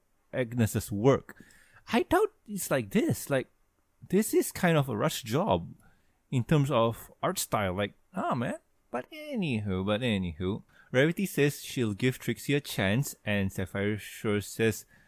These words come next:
"Okay, do your best. Like, I'm hoping for the best, because if not, you guys are gonna get it. Yeah, you guys are gonna get it." And with that,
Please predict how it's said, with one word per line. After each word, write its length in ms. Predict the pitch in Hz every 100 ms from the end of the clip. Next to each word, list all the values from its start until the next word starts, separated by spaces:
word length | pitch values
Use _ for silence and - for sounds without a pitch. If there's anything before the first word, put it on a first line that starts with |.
| _
"Okay, 300 | - 98 156
do 120 | 156 113
your 160 | 113
best. 520 | 101 101 135 - - -
Like, 220 | 98 -
I'm 200 | 104 95
hoping 300 | 104 98 107
for 100 | 120
the 80 | 107
best, 160 | 110
because 300 | 113 - 98
if 180 | 107 -
not, 180 | 113 117 _ _
you 160 | 110 107
guys 200 | 95 95
are 40 |
gonna 420 | 104 107 104 101 95 - _
get 180 | - 95
it. 100 | 87 - _ _ _
Yeah, 160 | 113 85
you 100 | 135
guys 160 | 98 101
are 40 | 101
gonna 180 | 95
get 140 | 92 85
it." 100 | 85 - _ _ _ _ _ - _ _ _
And 420 | 147 151 156 151
with 260 | 151 175 -
that, 280 | 123 123 120